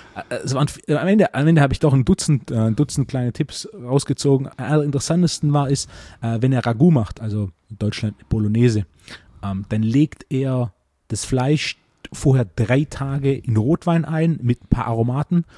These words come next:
Thymian, Rosmarin und Knoblauch. Denn seiner Meinung nach, wenn du das Fleisch nicht einlegst, hat es ja keinen Geschmack. Und dann nach drei Tagen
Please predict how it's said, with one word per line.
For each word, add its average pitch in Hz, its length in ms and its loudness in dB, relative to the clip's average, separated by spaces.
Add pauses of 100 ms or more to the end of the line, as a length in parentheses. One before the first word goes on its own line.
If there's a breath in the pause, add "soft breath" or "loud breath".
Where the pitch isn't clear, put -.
(200 soft breath)
Thymian, 143 500 2 (180)
Rosmarin 123 600 -2 (140)
und 110 320 -2 (200)
Knoblauch. 175 520 4 (640 loud breath)
Denn 120 320 4
seiner 127 220 4
Meinung 123 240 4
nach, 117 180 2
wenn 117 80 2
du 110 60 2
das - 120 -6
Fleisch 123 300 0
nicht - 200 -4
einlegst, 120 460 2
hat 107 80 -2
es 104 100 -4
ja 107 60 -6
keinen 98 220 -6
Geschmack. 120 360 -2 (1000)
Und 110 320 -2
dann 131 180 4
nach 123 160 2
drei 123 240 0
Tagen 139 440 0